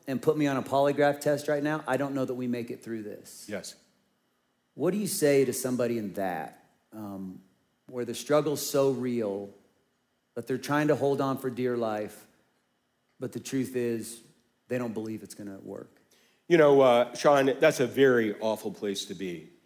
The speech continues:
Speaker 2: You know, it's discouraging, and people's dreams are being confronted, and they're usually in some form of grief, of thinking, "Oh my gosh," looking over the chasm, you know, into the darkness, saying,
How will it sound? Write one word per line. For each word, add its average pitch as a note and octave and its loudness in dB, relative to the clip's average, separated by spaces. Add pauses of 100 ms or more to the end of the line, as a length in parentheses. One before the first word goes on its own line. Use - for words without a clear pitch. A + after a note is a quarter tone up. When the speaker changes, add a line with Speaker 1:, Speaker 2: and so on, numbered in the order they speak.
(300)
Speaker 2:
You A#2 -2
know, A2+ 2
it's G#2 -6
discouraging, C3+ 2
and G2+ -6
people's A2+ -4
dreams B2 -2
are A2 -2
being G#2 -6 (300)
confronted, A#2 0
and G#2+ -6
they're G#2 -2
usually A2+ -6
in G#2 -4
some G#2 -6
form G2+ -4
of F2 -10
grief, G2+ -6
of F#2 -14
thinking, G2 -10 (320)
"Oh B2+ 0
my A#2 -2
gosh," G#2 -2
looking G#2+ -4
over G2 -4
the G2 -6
chasm, F#2+ -8 (280)
you A#2 -2
know, G#2+ -2
into G2 -6
the G2 -8
darkness, G#2 -6
saying, G2 -6